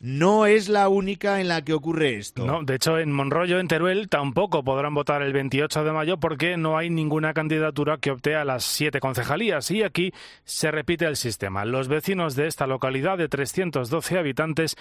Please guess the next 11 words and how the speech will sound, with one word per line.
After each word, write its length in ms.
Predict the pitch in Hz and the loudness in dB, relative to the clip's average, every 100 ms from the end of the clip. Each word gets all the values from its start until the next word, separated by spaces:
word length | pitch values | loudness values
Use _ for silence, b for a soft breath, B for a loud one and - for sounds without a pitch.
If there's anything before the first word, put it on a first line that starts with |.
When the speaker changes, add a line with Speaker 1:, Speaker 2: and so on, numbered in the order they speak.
| B B - | B B -4
Speaker 2:
tendrán 400 | 151 151 196 196 | -2 0 -2 0
que 80 | |
acudir 320 | 165 143 156 175 | 0 2 0 0
a 60 | |
las 180 | 156 - | -2 -2
urnas 300 | 147 147 135 | -2 -2 -2
dentro 300 | 139 139 139 | -2 0 0
de 120 | 120 | 0
medio 400 | 123 131 110 98 | -2 -2 -2 -2
año, 240 | 90 92 - | -2 -6 -2
aunque 360 | 156 175 196 | -2 0 -2